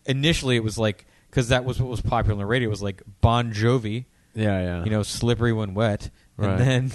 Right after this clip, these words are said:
Speaker 1: and
Speaker 2: Great
Speaker 1: then, like,
Speaker 2: frontman, though.
Speaker 1: and then, yeah, great frontman. And then, uh, Guns N' Roses.
Speaker 2: Yeah.
Speaker 1: And I was like, "Oh, this is, this is great." And then my, I really, I did really like Motley Crue.
Speaker 2: Yeah, they were good.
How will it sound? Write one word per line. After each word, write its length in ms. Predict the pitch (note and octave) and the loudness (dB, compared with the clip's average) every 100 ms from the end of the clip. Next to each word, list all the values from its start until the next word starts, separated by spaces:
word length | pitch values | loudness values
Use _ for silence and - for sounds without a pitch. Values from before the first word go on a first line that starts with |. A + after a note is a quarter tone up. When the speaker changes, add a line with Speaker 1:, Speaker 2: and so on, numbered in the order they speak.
| - - - - | -10 -18 -20 -4
Speaker 1:
and 120 | A#2 | 2
Speaker 2:
Great 180 | B2 B2+ | 4 4
Speaker 1:
then, 60 | C3 | 4
like, 180 | D#3+ C#3+ | 2 4
Speaker 2:
frontman, 240 | A2 F#2+ | 0 0
though. 160 | F#2 G2+ - - | -2 -6 -6 -4
Speaker 1:
and 140 | D3+ | 0
then, 180 | F3 E3+ | 0 0
yeah, 100 | G3 | -2
great 220 | A2 G#2+ | -2 -6
frontman. 300 | G#2 G2+ A2+ - _ _ | -6 -8 -8 -12 _ _
And 220 | B2+ C3+ | -2 2
then, 240 | C#3+ C#3+ C#3+ | 2 2 2
uh, 340 | C3 B2+ A#2+ | 4 4 4
Guns 280 | A2 C3 B2+ | 4 2 2
N' 60 | B2+ | 2
Roses. 480 | D3 G2 F#2 F2+ - _ _ | 2 2 -2 -6 -14 _ _
Speaker 2:
Yeah. 240 | G#2+ E2+ G2 _ _ - | -4 -4 -8 _ _ 0
Speaker 1:
And 260 | A#2 A2+ | 0 2
I 40 | A#2 | 0
was 100 | A2 | 0
like, 100 | A#2 | 0
"Oh, 140 | D#3 | 2
this 160 | D3 B2+ | 2 0
is, 240 | A2 F#2+ | -4 -6
this 160 | A2 G#2+ | -8 -8
is 120 | G#2 | -4
great." 140 | A2+ | -2
And 100 | B2 | 0
then 120 | D3 C#3+ | 0 0
my, 100 | C3 | 0
I 140 | C#3+ | 0
really, 260 | D#3+ F#3+ E3 | 2 0 0
I 80 | |
did 380 | E3 A3+ A3 C#3 | 0 -2 -4 -2
really 240 | C3+ C#3+ B2+ | 0 2 2
like 240 | A2+ G#2 | 0 -2
Motley 240 | G#2 G2 | -6 -4
Crue. 260 | F#2 F2+ E2+ - _ - - - _ | -6 -6 -6 -8 _ -20 -20 -20 _
Speaker 2:
Yeah, 120 | G#3 | 2
they 80 | A3+ | 4
were 60 | B3+ | 4
good. 280 | C3 C3+ | 4 2